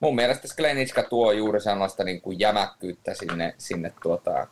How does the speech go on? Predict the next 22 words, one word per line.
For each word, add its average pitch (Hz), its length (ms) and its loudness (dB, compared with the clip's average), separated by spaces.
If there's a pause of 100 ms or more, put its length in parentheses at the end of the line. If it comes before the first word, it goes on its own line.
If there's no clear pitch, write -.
kurijärjestyksen 104 1080 2
sinne 90 220 -8
Kärppien 92 460 0
alakertaan, 87 800 2
ja 87 80 -2
siihen 101 240 0
kun 101 120 -4
lisätään 95 500 0
vielä, 92 280 2
että, - 280 -2 (680)
että 87 280 -6
tota, 82 480 0
jos, - 360 -6 (160)
oliko 104 280 0
niin, 98 220 2
että 92 240 0
Atti 95 220 -2
Ohtamaa 87 420 0
palaa 95 320 4
sitten - 240 -20
viimeistään 87 640 -4
niin 82 140 -10